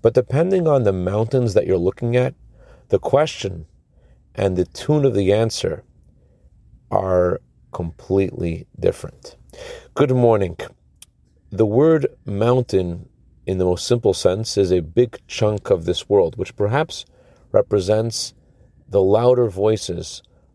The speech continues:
of the social media, of the news, of the television, of the radio. And when you're looking at those kind of mountains, so those, the dire predictions that you hear force you to wonder,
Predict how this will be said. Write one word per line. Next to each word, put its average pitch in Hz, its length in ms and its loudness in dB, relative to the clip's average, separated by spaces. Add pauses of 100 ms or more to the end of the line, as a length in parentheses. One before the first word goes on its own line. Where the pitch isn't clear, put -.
of 90 460 2
the 92 60 -12
social 92 420 0
media, 110 360 2
of 92 380 0
the 82 80 -8
news, 101 580 -4 (120)
of 82 80 -6
the 78 80 -6
television, 101 720 0
of 85 140 -8
the 85 100 -4
radio. 98 580 2 (680)
And 107 160 0
when 107 80 2
you're 107 100 4
looking 143 420 0
at 98 200 2
those 135 260 2
kind 123 300 -2
of 107 80 0
mountains, 113 680 -4 (540)
so 107 600 0 (1080)
those, 113 480 0 (160)
the 104 100 -6
dire 120 280 2
predictions 104 760 -2
that 110 180 -2
you 92 140 -12
hear 98 440 0 (960)
force 120 480 0
you 107 300 -4 (640)
to - 120 -8
wonder, 92 680 0